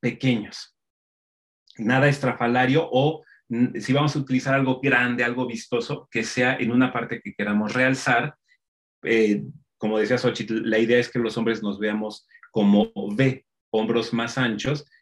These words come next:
y, em, tronco más, eh, que tienda más hacia lo angosto. Hay que evitar los pliegues y las pinzas, por ejemplo, en los pantalones. Si utilizamos, eh, pinzas o pliegues,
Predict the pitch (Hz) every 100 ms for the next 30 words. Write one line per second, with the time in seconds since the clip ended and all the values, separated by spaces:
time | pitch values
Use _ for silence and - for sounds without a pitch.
0 | _ - 127 135 139 _ - 92 95 95
1 | 95 95 98 - _ - 120 113 113 104
2 | 98 95 - - 95 90 87 90 - 95
3 | - 107 101 98 95 - - 92 98 92
4 | - 107 117 139 135 - - - - -
5 | - - - - 147 151 170 156 147 -
6 | 147 143 - - 117 110 - 139 135 139
7 | 139 _ - 120 110 - 139 135 123 -
8 | 110 104 123 113 107 101 104 101 104 117
9 | 120 120 127 107 - - - - 123 123
10 | 117 151 160 175 - - - 117 113 110
11 | 107 - 131 135 139 127 107 - 120 120
12 | 170 196